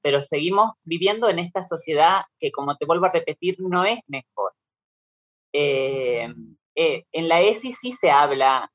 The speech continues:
de las personas trans y se habla con muchísimo respeto además porque hay, eh, m-, muchas personas que han participado de esta,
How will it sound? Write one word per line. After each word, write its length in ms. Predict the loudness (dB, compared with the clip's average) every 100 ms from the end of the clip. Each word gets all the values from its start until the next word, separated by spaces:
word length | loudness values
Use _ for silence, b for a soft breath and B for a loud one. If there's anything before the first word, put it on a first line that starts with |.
| -8
de 80 |
las 140 | -8 -8
personas 460 | -10 -8 -6 -4 0
trans 420 | 2 2 -2 _
y 100 | -10
se 120 | 0 2
habla 220 | 2 2
con 140 | 0 -2
muchísimo 560 | -8 -10 -14 -6 -2
respeto 480 | 0 -2 -2 -4 0
además 440 | 0 2 2 0 -2 -6
porque 260 | -6 2
hay, 400 | 4 4 2 -6 _ _ _ _ -4
eh, 500 | 0 2 2 0 -4
m-, 120 | -8 -10
muchas 480 | -6 -4 -2 -2
personas 640 | -2 -4 0 0 0 -4 -8 _ _ -2
que 80 | 0
han 180 | 0
participado 840 | -2 -4 -6 -12 -6 4 6 6 6
de 160 | 4 2
esta, 560 | -2 -2 0 0 -2